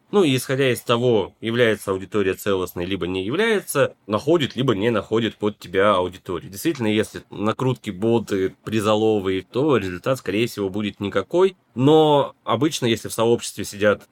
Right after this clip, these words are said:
боты, призоловые и прочие халявщики, не заинтересованные, то уже и на данном моменте у бизнеса всё не очень хорошо идёт. Я пару недель назад был в Калининграде, там на форуме одна женщина спросила, типа: «А можно ли накручивать сообщество?»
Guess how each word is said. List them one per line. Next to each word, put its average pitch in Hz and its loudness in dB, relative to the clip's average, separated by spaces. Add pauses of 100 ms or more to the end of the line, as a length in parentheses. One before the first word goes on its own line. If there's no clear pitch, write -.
боты, 107 4
призоловые 95 0
и 90 -4
прочие 98 -2
халявщики, 147 0
не 113 0
заинтересованные, 107 -2
то 147 4
уже 143 4
и 143 6
на 143 6
данном 95 4
моменте 123 0
у 104 0
бизнеса 110 -2
всё 104 2
не 95 0
очень 90 -4
хорошо 95 0
идёт. 85 -10 (440)
Я 113 4
пару 123 4
недель 120 4
назад 117 4
был 110 2
в - -12
Калининграде, 117 2
там 98 0
на 101 0
форуме 120 0
одна 92 0
женщина 107 -2
спросила, 95 -4
типа: - -8
«А 95 -2
можно 190 2
ли 143 0
накручивать 123 0
сообщество?» - 0